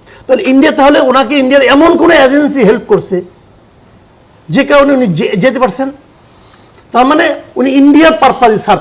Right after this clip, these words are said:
করেন। এতেই প্রমাণিত হয় ইন্ডিয়াতে ওনার খুব পাওয়ারফুল কিছু লোকের সঙ্গে সম্পর্ক আছে। উনি ওখানে বসে ইন্ডিয়ার পারপাস সার্ভ করেন, মানে মুখে মুখে ইন্ডিয়াকে গালাগালি করেন আর ইন্ডিয়ার পারপাস সার্ভ করেন। ওনার জীবনের লক্ষ্য একটা এবং উনি থেকে বিপুল পরিমাণে অর্থ পান,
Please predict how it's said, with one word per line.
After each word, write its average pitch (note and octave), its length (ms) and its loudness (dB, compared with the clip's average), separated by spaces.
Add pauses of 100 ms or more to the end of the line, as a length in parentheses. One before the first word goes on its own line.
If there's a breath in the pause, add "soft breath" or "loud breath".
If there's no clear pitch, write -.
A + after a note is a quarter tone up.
করেন। D#3+ 240 -6 (200)
এতেই C4+ 260 2
প্রমাণিত D#4 400 0
হয় A#3 160 2
ইন্ডিয়াতে B3+ 400 -2
ওনার C4+ 220 0 (360 loud breath)
খুব C#4+ 200 -4
পাওয়ারফুল C4+ 400 0
কিছু G#3 140 -6
লোকের A3+ 180 -4
সঙ্গে G3 220 -4
সম্পর্ক D#3 400 -8
আছে। C#3+ 260 -14 (480 loud breath)
উনি C4 180 0
ওখানে C4 260 0
বসে C4 260 -2
ইন্ডিয়ার A#3 320 -2
পারপাস G#3+ 400 -4
সার্ভ A3+ 200 -2
করেন, E4 140 -4
মানে C4+ 200 0
মুখে A#3 220 -4
মুখে C4 200 -4
ইন্ডিয়াকে A#3+ 300 -2
গালাগালি B3 360 -2
করেন C#4+ 260 -2 (500 soft breath)
আর F#3 100 -4
ইন্ডিয়ার G#3 360 0
পারপাস C#3+ 340 -8
সার্ভ D3+ 200 -16
করেন। C#3+ 220 -14
ওনার C#4 240 0
জীবনের C4 300 0
লক্ষ্য A3+ 200 -2
একটা A3 200 -2
এবং A3 160 0
উনি A3 120 -4
থেকে B3 120 -4
বিপুল C#4 360 -4
পরিমাণে B3+ 280 0
অর্থ - 300 -4
পান, D3 240 -2